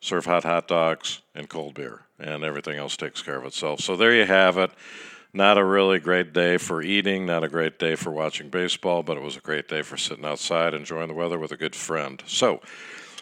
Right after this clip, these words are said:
for Jamie Retzky on the lighter side of baseball, I'm gonna take a little break here. I'm gonna go to dinner with Dwayne Stats, one of my favorite announcers of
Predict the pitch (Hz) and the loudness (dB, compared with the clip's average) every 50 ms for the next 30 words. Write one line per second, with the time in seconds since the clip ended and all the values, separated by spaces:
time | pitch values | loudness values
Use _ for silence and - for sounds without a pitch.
0 | - - _ _ _ _ - - - 92 80 95 110 107 104 104 101 101 113 120 | -20 -20 _ _ _ _ -8 -4 -4 -2 0 2 2 2 2 0 0 0 0 0
1 | - - - 120 113 104 101 101 98 98 95 92 92 98 98 95 92 - 110 101 | 0 0 0 0 2 2 2 2 2 2 2 2 4 4 4 2 2 2 2 4
2 | 98 98 92 - 69 87 82 78 71 69 80 87 95 82 78 - - - 90 82 | 4 4 4 2 2 0 0 0 -2 -2 2 2 4 4 4 0 0 2 2 4
3 | 82 80 80 85 87 85 80 92 104 110 110 98 87 80 78 76 - - 104 101 | 6 6 6 6 4 4 2 0 0 0 -2 -2 -2 -2 -2 -4 -4 -2 -2 -2
4 | 98 - 95 85 85 76 76 69 - 85 92 101 110 - - - 95 87 87 90 | 0 0 -2 -2 -2 -4 -4 -4 0 2 2 2 2 0 -4 -2 2 2 4 4
5 | 101 104 95 87 90 85 80 90 87 78 80 76 69 - 90 98 101 101 92 90 | 4 2 0 -2 -2 -6 -4 -4 -2 -2 -4 -6 -4 -2 0 0 0 0 -2 -2
6 | 87 85 78 - - 85 82 73 80 87 87 90 95 92 87 80 - - - - | -2 -4 -6 -6 -6 -8 -6 -2 -2 0 0 0 -2 -4 -6 -4 -4 -6 -6 -6
7 | - _ _ _ _ - 98 101 98 90 90 95 - - - - - 90 87 85 | -8 _ _ _ _ 0 4 4 6 6 4 2 0 -4 -8 -6 -4 -4 -2 -2
8 | 85 87 85 82 - - - - 101 98 98 85 90 85 82 82 80 82 87 90 | 0 0 -2 -2 -4 -6 -2 2 2 2 2 0 -2 -4 -4 -4 -4 -2 -2 -2
9 | 92 87 - 92 90 82 73 73 80 76 76 | -2 -4 -6 -6 -6 -6 -4 -4 -4 -4 -4